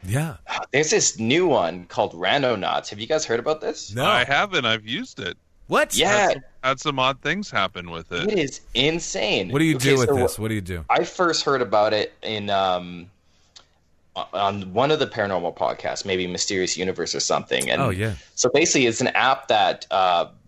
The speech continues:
Speaker 2: you know how, like, you know, they're, they're figuring out that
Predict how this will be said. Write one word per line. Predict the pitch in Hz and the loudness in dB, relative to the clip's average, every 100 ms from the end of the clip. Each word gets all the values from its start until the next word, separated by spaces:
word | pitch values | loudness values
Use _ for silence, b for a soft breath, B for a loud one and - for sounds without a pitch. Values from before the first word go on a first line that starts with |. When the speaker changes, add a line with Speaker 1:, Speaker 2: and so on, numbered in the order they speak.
| _ _ | _ _
Speaker 2:
you | 127 | -4
know | 143 147 | 0 2
how, | 139 120 | 2 2
like, | 107 101 - - - _ _ _ _ | 2 0 -4 -14 -20 _ _ _ _
you | 110 | -8
know, | 82 80 | -8 -4
they're, | 98 107 - | -2 -2 -2
they're | 90 117 | -2 -2
figuring | - 131 127 | 0 0 2
out | 117 107 | 2 2
that | 101 95 - | 2 2 0